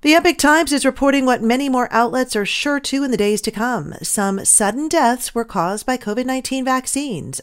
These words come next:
Autopsies have now confirmed. Eight people who died suddenly after receiving a messenger R N A covid nineteen vaccine died due to a type of vaccine-induced heart inflammation called myocarditis,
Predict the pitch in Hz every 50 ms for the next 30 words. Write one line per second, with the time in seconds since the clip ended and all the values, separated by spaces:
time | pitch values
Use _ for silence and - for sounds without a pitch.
0 | - 170 165 190 220 - - 196 190 - - - 247 254 - - 277 269 - 214
1 | 190 165 165 175 165 - 190 180 165 - - 170 156 127 90 73 - - - -
2 | - - - - - - - - - 190 220 240 - - 214 214 202 220 202 185
3 | 175 170 175 165 170 175 170 - - - 240 233 226 185 170 160 156 156 160 -
4 | - 165 156 160 - - 233 226 196 196 180 165 165 160 151 160 190 202 - -
5 | 214 202 185 185 - - 185 180 185 185 - - 175 160 151 156 160 - 202 196
6 | 170 160 156 151 151 - - - - - - - - 226 247 262 320 339 - 294
7 | 262 262 262 247 - 247 247 233 220 240 233 226 233 - - 240 233 240 240 240
8 | 247 - - - - - - _ - - 208 220 233 247 269 262 208 208 202 196
9 | 202 - - 277 285 269 - - 170 165 165 180 170 160 170 160 156 - - -
10 | 208 214 220 233 220 180 180 156 156 - - - 170 185 202 196 - - - 202
11 | 180 - 190 180 190 240 262 226 - - 165 - 131 - - - - _ _ -
12 | - 247 226 208 208 220 247 262 269 269 - 233 214 214 208 202 208 196 160 113
13 | - - - - -